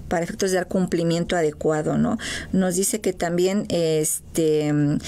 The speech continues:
ingresar al portal de la citada autoridad, donde se encontrará la información precargada,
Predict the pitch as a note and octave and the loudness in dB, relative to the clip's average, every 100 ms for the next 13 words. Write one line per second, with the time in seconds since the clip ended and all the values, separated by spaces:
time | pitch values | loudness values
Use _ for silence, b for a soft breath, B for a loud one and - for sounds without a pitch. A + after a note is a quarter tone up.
0 | B - F#3 F3+ F#3 - G3 G#3 G#3 F3+ | B -2 0 2 2 0 0 0 0 -2
1 | - F#3 F#3 F#3+ F3 - F3 F3+ F3+ F3+ | 0 0 2 2 0 -2 0 0 0 0
2 | F3 F3+ F3+ E3+ E3+ E3+ E3 E3 E3 E3 | 2 2 0 0 0 -2 -2 -2 0 0
3 | F3 F3 D#3+ D#3 D#3 - E3+ F3 F#3 F3+ | 0 -2 -2 -2 -2 0 0 0 -2 -2
4 | F#3 F#3+ G3 F#3 A3 | 0 2 0 0 -2